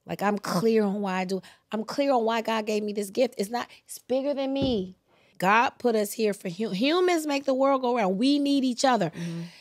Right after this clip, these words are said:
Speaker 1: Somebody's story affected you. Somebody's story inspired you to do what you're doing.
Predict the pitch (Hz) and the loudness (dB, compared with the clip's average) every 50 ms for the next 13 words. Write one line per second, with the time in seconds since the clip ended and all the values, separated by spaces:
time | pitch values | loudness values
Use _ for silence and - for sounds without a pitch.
0 | - - _ _ - - - - 320 339 349 330 311 302 302 269 - - - 302 | -20 -20 _ _ -10 0 4 4 6 6 6 4 4 4 4 2 2 4 6 6
1 | 294 285 285 277 262 247 - 254 240 226 - 240 208 - - - - 98 - - | 8 8 6 6 4 4 2 0 0 2 0 -2 -4 -4 -6 -8 -8 -8 -10 -16
2 | _ _ _ _ - - - 262 269 285 285 285 285 277 277 - - - - 269 | _ _ _ _ -12 -2 2 2 4 4 4 4 4 4 2 0 -2 0 2 4
3 | 262 254 247 240 220 202 196 - - - 233 233 233 233 226 214 196 196 208 208 | 4 6 6 4 4 2 0 -2 0 4 4 6 6 6 6 4 2 2 0 -2
4 | 202 190 - 190 175 190 208 208 196 185 - - 180 180 175 180 190 180 170 165 | -4 -4 -6 -6 -2 -2 0 0 0 -2 -2 -2 -2 0 2 2 2 0 2 0
5 | 175 160 147 - - | -2 -4 -4 -6 -12